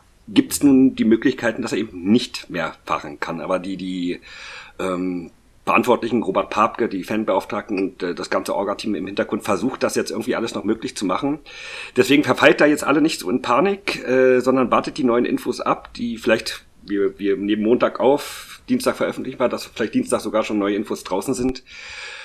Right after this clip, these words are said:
Äh, spammt jetzt auch nicht die, die Leute zu, wartet einfach ab, dass da irgendwelche, äh, Infos kommen, folgt den Fanbeauftragten, dem Orga-Team auf den ganzen sozialen Kanälen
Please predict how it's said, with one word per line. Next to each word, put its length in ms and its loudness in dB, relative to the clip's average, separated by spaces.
Äh, 360 4
spammt 420 6
jetzt 160 6
auch 180 2
nicht 200 4
die, 140 0
die 140 2
Leute 280 6
zu, 420 4
wartet 280 2
einfach 160 -4
ab, 160 -6
dass 160 0
da 160 2
irgendwelche, 400 -2
äh, 20 -6
Infos 300 0
kommen, 540 2
folgt 260 4
den 480 0
Fanbeauftragten, 800 -2
dem 220 -4
Orga-Team 480 -6
auf 120 -8
den 200 -8
ganzen 240 -8
sozialen 340 -6
Kanälen 560 -6